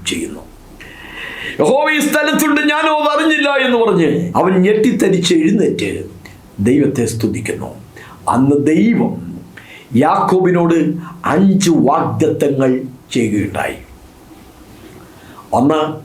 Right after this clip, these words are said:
ദൈവത്തിൻ്റെ സാന്നിധ്യമായിരുന്നു, "ഇതാ ഞാൻ നിന്നോട് കൂടെയുണ്ട്." രണ്ട്, ദൈവത്തിൻ്റെ സംരക്ഷണമാകുന്നു,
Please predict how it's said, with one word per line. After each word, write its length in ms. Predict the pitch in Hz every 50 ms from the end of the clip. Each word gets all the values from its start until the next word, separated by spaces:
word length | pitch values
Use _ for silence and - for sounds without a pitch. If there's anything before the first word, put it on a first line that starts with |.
| - -
ദൈവത്തിൻ്റെ 540 | 113 139 160 180 190 196 - 180 160 143 143
സാന്നിധ്യമായിരുന്നു, 960 | 139 - - 131 135 165 165 - - - - 110 - - - - - - - - - - - - - - 247 269
"ഇതാ 460 | - - 143 135 135 - - - - - - - - - 110
ഞാൻ 380 | 113 120 123 123 127 123 120
നിന്നോട് 380 | 120 117 117 113 113 113 113 107
കൂടെയുണ്ട്." 540 | 107 - - 98 - - - - - - - - - - - - - - - - - -
രണ്ട്, 480 | 139 151 185 196 196 202 196 202 202 190 - - - - - -
ദൈവത്തിൻ്റെ 640 | 104 151 185 220 240 180 - - 180 170 165 160 165
സംരക്ഷണമാകുന്നു, 1000 | - 151 147 196 202 208 190 - - 143 127 117 107 101 101 101 92 90 85